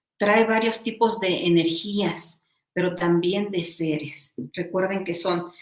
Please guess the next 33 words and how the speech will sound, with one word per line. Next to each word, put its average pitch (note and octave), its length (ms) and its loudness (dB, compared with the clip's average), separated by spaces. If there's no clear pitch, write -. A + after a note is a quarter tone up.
diferentes G3 600 -2
las E3 200 0
dimensiones, E3+ 840 2
los D#3 220 -4
planos E3 480 4
que E3+ 60 -6
están D#3+ 320 -2
a D#3+ 80 2
nuestro E3 360 -4
alrededor E3+ 580 -2
y G#3+ 100 2
diferentes F#3+ 640 -2
los - 220 -2
seres, - 480 -2
espíritus E3 880 -2
y D3 180 -4
diferentes D3+ 540 -2
seres E3 300 0
que D#3 240 -6
habitan G3 480 0
en F3 120 2
cada F3 280 2
uno F3 240 2
de D#3+ 160 0
esos D#3+ 340 -2
planos. D#3+ 640 2
Entonces, F#3 420 0
al F3 140 0
estar F3 420 0
la A3 120 2
energía F3 460 -2
tan G#3+ 220 0
intensa E3+ 720 0